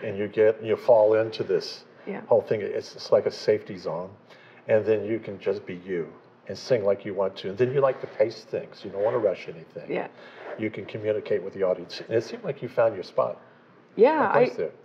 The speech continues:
Speaker 2: I did. And sometimes if I'm really finding it hard to settle, um, I like starting with,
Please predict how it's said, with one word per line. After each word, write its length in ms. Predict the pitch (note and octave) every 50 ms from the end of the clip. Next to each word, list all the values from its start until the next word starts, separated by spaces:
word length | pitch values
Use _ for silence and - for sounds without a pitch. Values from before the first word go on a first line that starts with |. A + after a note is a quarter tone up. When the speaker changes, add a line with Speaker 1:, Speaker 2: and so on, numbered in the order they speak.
| -
Speaker 2:
I 100 | - A3
did. 440 | G#3+ A3 - C4+ C#4 A#3+ F#3 F3 E3+
And 220 | - - G3 G#3+ -
sometimes 420 | - B3 C4 C4 C#4 C4+ B3 A3+
if 100 | A#3+ A#3 A#3+
I'm 180 | A3+ G#3+ G3+
really 320 | F#3 F#3 F#3 F#3 F#3+ - - - - -
finding 260 | - F3 F#3 F#3 F3+
it 60 | - F3
hard 240 | E3 F3 E3+ F3 F3
to 60 | F#3+
settle, 500 | - - - F3+ F3+ G3 A#3 D4 E4 - - - _ _ _ _ -
um, 180 | F#3 F#3 F3+ F#3+
I 60 | F#3 F#3+
like 200 | G3 G3 G3+ G3
starting 420 | - - F#3+ F#3+ F#3 F#3 F3+ F3+
with, 320 | F3 F3 E3+ F3 - -